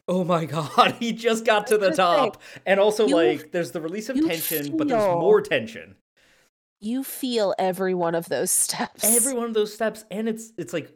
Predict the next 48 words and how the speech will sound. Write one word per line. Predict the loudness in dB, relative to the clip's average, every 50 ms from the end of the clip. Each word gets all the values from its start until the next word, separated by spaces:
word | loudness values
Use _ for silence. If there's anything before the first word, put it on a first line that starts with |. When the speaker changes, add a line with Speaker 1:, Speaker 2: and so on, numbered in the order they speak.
| _
Speaker 1:
I | -8 -8 -8
know | -6 -4 -4 -4 -4
what | -4 -4 -4 -6 -6
it | -6 -8
took | -14 -14 -14 -12 -12
to | -10
get | -4 -4 -4 -4
to | -4 -10
the | -12 -12
top. | -10 -12 -16 -16 -16 _ _ -20 _ _ _ _ _ -14
You | -10 -10 -8
have | -4 -4 -4 -4 -4 -6
to | -10 -8
do | -6 -4 -4 -2
it | -2
again | -2 -2 -4 -4 -4 -4 -6
in | -8 -8 -10 -12
even | -12 -12 -8 -8 -6 -6 -6
less | -6 -8 -10 -10 -14
time | -16 -14 -10 -8 -8 -6 -8 -8 -10
now. | -10 -10 -12 -12 -14 -14 -16 -18 -18 -18 -20 _ _ _ _ _ _ _ _ _ _ _ -10 -8
Speaker 2:
Yes. | -6 -4 -2 -2 -2 -2 -2 -2
Speaker 1:
Uh, | -2 -2 -2 -4 -4 -2 -2 0 0 0 0 0
this | 0 -2 -6 -4
is, | -4 -8 -6 -8 -10
<laughs> | -6 -2
this | -2 0 0 0
is, | -2 -2 -4 -8 -14 -14 -16 -18 -16 -10 -6
uh, | -2 -2 0 0 0 0 -2 -6 -18 -18 _ -6
and | -4
it's | -4 -2 -4
the | -4
kind | -8 -6 -8
of | -6
thing | -6 -4
where, | -4 -2
like, | -2 -2 -4 -6 -10
you | -8 -6 -4 -6
expect | -6 -8 -10 -12 -10 -10
him | -12 -12
to | -12
stop | -10 -6 -4 -4 -4 -4 -6
at | -8 -6
any | -6 -6 -4 -4 -4
landing, | -4 -4 -4 -4 -4 -8 -10 -14 -16 _ _ _ _ _
but | -10 -10 -10
he | -10 -10 -10
doesn't. | -6 -4 -4 -4 -2 -4 -8 -10